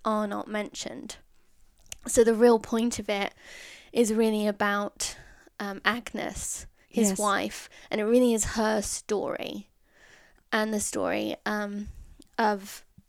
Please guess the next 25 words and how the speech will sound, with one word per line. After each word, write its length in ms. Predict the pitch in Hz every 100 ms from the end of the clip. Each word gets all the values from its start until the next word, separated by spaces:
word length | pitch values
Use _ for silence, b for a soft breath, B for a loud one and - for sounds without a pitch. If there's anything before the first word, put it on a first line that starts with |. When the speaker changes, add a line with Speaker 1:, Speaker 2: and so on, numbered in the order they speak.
| _
Speaker 1:
their 220 | 247 226
son 580 | 196 - 226 80 - - - -
as 160 | 220 208
well. 440 | 208 202 - - - B B B B B
So 500 | - 254 240 233 - _
in 160 | 247 254
that 220 | 247 -
way 240 | 240 233
too, 580 | 233 - 269 233 214 220 B B -
um, 400 | 220 226 220 220 - B B - _ _ _ - 262
you 100 | 247
might 220 | 262 247
have 100 | 233
expected 1000 | 254 - - - - - - - 202 - B B B B
a 60 | 208
book 320 | 202 - -
like 280 | 220 - -
that 340 | 226 - -
to 100 | -
make 300 | 226 220 220
more 280 | 233 220 226
references 880 | 220 226 - 277 269 - 285 285 262
to 120 | -
Shakespeare's 720 | 262 285 262 - - 262 254
plays. 800 | - 269 262 262 262 262 - -